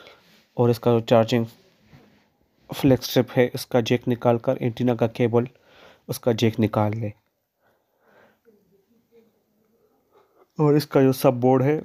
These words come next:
वो मोबाइल के पैनल से निकाल ले। तो दोस्तों, ये इसका चार्जिंग पोर्ट है।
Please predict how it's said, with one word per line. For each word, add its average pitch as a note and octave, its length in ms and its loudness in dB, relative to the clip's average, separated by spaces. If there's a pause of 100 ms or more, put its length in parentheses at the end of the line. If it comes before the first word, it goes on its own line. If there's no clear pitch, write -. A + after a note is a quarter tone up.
(240)
वो A#2+ 120 0
मोबाइल A2+ 280 4
के A2 120 -2
पैनल G#2 260 0
से G#2 180 -6
निकाल F#2+ 360 -4
ले। F#2 200 -10 (1300)
तो C3 100 -6
दोस्तों, A#2+ 320 2
ये A#2+ 140 6
इसका A#2 220 -2
चार्जिंग A#2+ 400 0
पोर्ट B2 240 2
है। B2+ 200 2